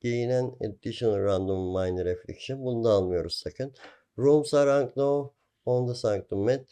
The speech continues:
Bunu da almıyoruz arkadaşlar. Bunlardan kaçının yani. Aldığımız bunu minor affliction'a convert ediyor. Almıyoruz. Non-unique relics are have no effects. Zaten bütün reliklerimiz non-unique.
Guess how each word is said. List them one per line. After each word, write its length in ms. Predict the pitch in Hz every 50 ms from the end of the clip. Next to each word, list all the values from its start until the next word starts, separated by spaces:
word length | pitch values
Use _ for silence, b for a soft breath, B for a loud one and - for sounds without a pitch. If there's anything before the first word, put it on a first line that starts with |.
| b b b b _ -
Bunu 260 | - 139 143 139 123
da 160 | 123 123 -
almıyoruz 1000 | - - 104 101 98 92 92 92 90 85 90 104 127 123 - - - - - - - _
arkadaşlar. 720 | - 101 104 98 92 - 95 92 95 95 - 120 123 131
Bunlardan 540 | 147 165 165 156 143 135 135 127 143 151 147
kaçının 400 | 151 143 123 120 - 107 98 95
yani. 440 | 90 90 85 80 76 76 73 - - - _ _ _ _ _ _ _ _ b b b b _ _ _ _ _ _ _
Aldığımız 680 | 117 127 131 131 123 127 131 127 127 127 123 110 110
bunu 580 | 117 123 127 120 117 120 123 127 127 123 - - -
minor 420 | 113 120 120 117 117 117 117 113
affliction'a 600 | 117 120 117 - 117 117 - - - 107 110 107
convert 500 | - 107 104 104 101 101 101 98 98 98
ediyor. 420 | 104 90 - 98 92 90 95 98 - -
Almıyoruz. 920 | - 98 98 104 104 98 98 98 98 98 98 98 98 101 101 98 - -
Non-unique 680 | - - 110 113 117 123 123 120 120 120 117 - - 113
relics 340 | 117 113 117 113 - -
are 160 | 120 117 113 117
have 280 | 117 113 110 104 107
no 100 | 117 113
effects. 400 | 107 107 104 - 107 98 98 -
Zaten 380 | - 107 104 - - 120 113 107
bütün 260 | 113 - - 127 120
reliklerimiz 600 | 117 113 110 - - 104 101 98 98 92 87 85
non-unique. 480 | 95 90 87 87 85 85 107 117 117